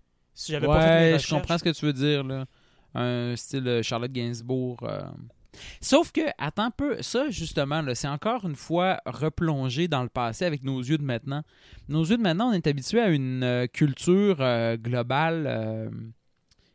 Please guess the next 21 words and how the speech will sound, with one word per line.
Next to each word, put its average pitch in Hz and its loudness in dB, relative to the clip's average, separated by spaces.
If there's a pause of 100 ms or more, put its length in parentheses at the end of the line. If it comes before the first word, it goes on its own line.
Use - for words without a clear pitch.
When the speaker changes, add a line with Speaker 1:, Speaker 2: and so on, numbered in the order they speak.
(840)
Speaker 2:
assez 123 2
homogène, 135 2 (920)
que - 2
les 135 4
maisons 151 2
de 143 -2
disques, 156 0
les 120 0
grosses 156 2
maisons 131 0
de 120 -6
disques, 180 0
c'est 151 0
des 127 0
multinationales 143 -2
qui - -12
sortent - -2
la 123 0
même 123 -2
chose 160 0
partout. - -6